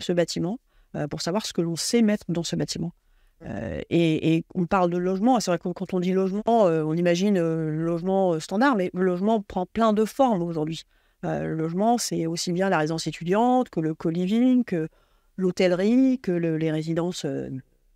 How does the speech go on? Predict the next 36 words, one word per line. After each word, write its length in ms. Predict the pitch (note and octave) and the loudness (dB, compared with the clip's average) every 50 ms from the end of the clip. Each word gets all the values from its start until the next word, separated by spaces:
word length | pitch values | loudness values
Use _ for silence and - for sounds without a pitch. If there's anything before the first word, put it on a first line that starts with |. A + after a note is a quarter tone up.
| _ _ _ _ _ _ _ _ _ _ - - - _ _ _ _ _ _ _ - | _ _ _ _ _ _ _ _ _ _ -18 -18 -18 _ _ _ _ _ _ _ -6
business, 520 | D#3 E3 D3 D#3 F3 G3 A3 A#3 A3 - C#3+ | -4 -2 0 2 4 4 4 4 2 0 -8
alors, 180 | C3 - C3 | -10 -10 -12
je 500 | C#3+ - _ _ _ _ _ _ _ - | -14 -16 _ _ _ _ _ _ _ -8
vais 60 | D3 | -6
dire 120 | D3 C#3+ C3+ | -4 -4 -2
un 20 | |
mot 140 | C3+ C#3+ C#3+ | -2 -2 -2
anglais, 300 | C#3 D3 D#3+ F#3 A3 A#3+ | -2 0 2 2 2 2
mais, 120 | G3 E3+ - _ _ _ _ _ - - | 0 -4 -8 _ _ _ _ _ -10 -10
euh, 80 | F3+ D#3 - - D#3+ - - _ _ _ _ _ _ _ - | -10 -10 -10 -12 -14 -14 -14 _ _ _ _ _ _ _ -8
euh, 760 | F#3+ E3+ D#3+ D#3 D3+ C#3 C3 C#3 C#3+ C#3 C3 D3+ C#3+ C#3 B2+ A2+ G#2+ _ - | -6 -4 -4 -2 -2 -4 -4 -4 -4 -4 -6 -6 -6 -8 -10 -12 -14 _ -2
voilà, 240 | F3+ F#3+ A3 G#3+ F3 | 2 4 4 4 4
donc 180 | E3+ F3+ - | 2 0 0
il 80 | - G3 | 0 2
y 100 | F3+ F3+ | 4 4
a, 60 | F3 - | 4 4
il 40 | E3+ | 2
y 40 | E3+ | 0
a 60 | E3+ | 2
beaucoup 360 | F3+ F#3 A3 B3+ - - C4+ | 2 0 0 -2 0 0 0
de 140 | A#3+ G3 G#3 | 2 4 2
formes 340 | G3 - - A#3+ A#3 A3 G3+ | 0 2 0 2 2 4 4
de 100 | F#3 G3 | 2 2
logement 540 | F#3 F#3+ F#3+ F3+ F3+ G3+ A#3+ C#4 E4 F4+ - - E3 - | 2 2 0 0 2 2 4 4 4 4 2 -2 -6 -8
qui, 180 | - F#3 - _ _ | -8 -8 -8 _ _
qui, 380 | - - - G3 G#3 G#3+ G3 | -12 -4 0 2 2 4 2
euh, 420 | D#3 D3 C#3+ C#3 C3+ C3 B2+ B2+ A2+ - - - - - - _ _ _ - - | 2 0 -2 -4 -4 -4 -4 -6 -6 -8 -14 -20 -20 -20 -20 _ _ _ -12 -8
dont 120 | F3 G3 | -6 -4
certaines 360 | - - G#3+ - - D#4 D4+ | -2 -4 -4 0 2 2 2
sont 180 | - - G#3+ F#3 | 2 2 -2 -2
plus 320 | - - C#4 D#4+ D#4 C4 | -2 0 2 2 4 4
adaptables 480 | B3 A3+ A3 A3+ _ - D#4 D4 B3+ G3+ | 4 4 2 0 _ 2 2 2 4 4
à 60 | F#3 | 2
des 120 | F3 F3+ | 0 0
typologies, 760 | F3 - - G3 - G#3 G#3 G3+ G#3 G3 F#3+ G3+ A3+ A3+ G#3+ F#3+ | -4 -6 -10 -6 -2 -2 0 2 2 0 0 0 0 2 2 2
euh, 140 | D#3+ D3+ | 0 -2